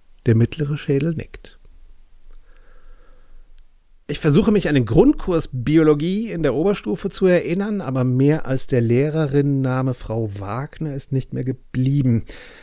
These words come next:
Also vielleicht wenigstens an Zusammenfassungen von irgendwelchen Hirnforschungsartikeln, die hin und wieder in der Presse auftauchen.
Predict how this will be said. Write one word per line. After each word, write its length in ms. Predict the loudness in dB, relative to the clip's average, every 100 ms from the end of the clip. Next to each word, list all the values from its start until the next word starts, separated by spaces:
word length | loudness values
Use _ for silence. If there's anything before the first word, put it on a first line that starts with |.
| -20 -20 _ _ _ -20 -2
Also 160 | 0 2
vielleicht 320 | 2 2 4
wenigstens 480 | 4 4 0 -4 -2
an 260 | -2 -2
Zusammenfassungen 1300 | -2 -2 -2 0 2 4 2 -2 -4 -6 -6 -4 -4 -4
von 200 | -4 -4
irgendwelchen 600 | -2 -2 -2 -4 -4 -6
Hirnforschungsartikeln, 1600 | -4 -2 -2 -4 -6 -8 -6 -8 -10 -14 -6 -6 -2 -2 -2 -6 -10 -20 -20 -20 -20 -20 -4
die 280 | -2 0 -2
hin 300 | 0 2 2
und 280 | 0 -2 0
wieder 280 | 2 2
in 80 | 2
der 80 | 0
Presse 500 | 0 0 0 -2 -6
auftauchen. 720 | -8 -10 -6 -6 -4 -4 -6